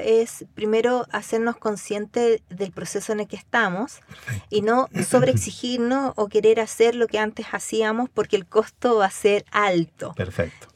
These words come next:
Speaker 1: Eso es una cosa, regularnos, eh, que sea, eh, si vamos a realizar una actividad física, que sea acorde con nuestra edad, con nuestra, con nuestro estado nutricional y con nuestras condiciones o morbilidades, enfermedades, problemas de salud.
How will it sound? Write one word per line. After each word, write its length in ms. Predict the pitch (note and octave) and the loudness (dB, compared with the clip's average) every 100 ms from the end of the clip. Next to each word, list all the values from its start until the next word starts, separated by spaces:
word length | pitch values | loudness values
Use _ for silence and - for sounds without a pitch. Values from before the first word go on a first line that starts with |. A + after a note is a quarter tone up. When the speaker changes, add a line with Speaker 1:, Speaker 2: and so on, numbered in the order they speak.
| _ _ - | _ _ -8
Speaker 1:
Eso 180 | B3 C4 | -4 0
es 60 | C4+ | 0
una 200 | B3 G3 | 2 0
cosa, 280 | F3 - - | -2 -6 -4
regularnos, 880 | G3+ G3+ F#3+ F#3+ F3+ D#3+ D#3 - - | -2 0 2 2 2 -2 -6 -10 -10
eh, 260 | F3+ F3 | -4 -2
que 140 | E3 F3 | -2 -4
sea, 560 | - G3+ G3 G3+ G3 - | -2 0 0 0 -2 -6
eh, 440 | F#3+ F3+ F3+ D3+ | -6 -4 -6 -8
si 160 | - - | -14 -10
vamos 300 | G3 G#3+ A3 | -6 -4 -2
a 40 | |
realizar 360 | G3+ G3 F#3 G#3+ | -4 -4 -4 -4
una 140 | G#3 | -4
actividad 360 | G3+ G3 F#3+ F#3 | -8 -8 -8 -8
física, 640 | - G#3+ - A3+ - A#3+ B3+ - - - | -8 -10 -6 -6 -2 -4 -4 -14 -20 -6
que 80 | - | -2
sea 380 | - A3 G#3+ - | 0 4 4 2
acorde 720 | - F#3+ E3+ G3+ G#3+ A3 B3 A#3+ | -2 -4 -2 0 2 0 -4 -4
con 200 | G#3 G3 | -4 -4
nuestra 320 | G3 - F#3 | -6 -8 -4
edad, 380 | F#3 G3+ G#3+ G#3+ | -2 2 2 2
con 160 | G#3 | -2
nuestra, 340 | F#3+ F3+ - G3 - | -6 -6 -4 -4 -4
con 160 | G3 | -6
nuestro 240 | G3 G3 F#3 | -6 -6 -8
estado 320 | - G3 G#3 | -2 0 0
nutricional 800 | G3+ F#3+ F#3+ F#3+ F3+ G3 G#3+ A3 | -2 -4 -8 -6 -4 -2 0 -2
y 100 | G3+ | -4
con 120 | G3 | -6
nuestras 240 | G3 G3+ G3+ | -6 -8 -8
condiciones 680 | G3+ F#3 - G#3+ A3 A#3+ A3+ | -8 -8 -4 -2 0 0 0
o 160 | G#3+ | 0
morbilidades, 720 | G3+ G3 F#3 F3+ F#3 F#3+ F#3 F3 | 0 -2 -2 -6 0 2 2 2
enfermedades, 720 | E3+ F3 E3 E3 F3 F3 E3 | -2 -4 -2 0 2 2 -2
problemas 420 | - D#3+ E3+ E3 | -6 -8 -8 -8
de 100 | E3 | -10
salud. 240 | - E3+ | -10 -12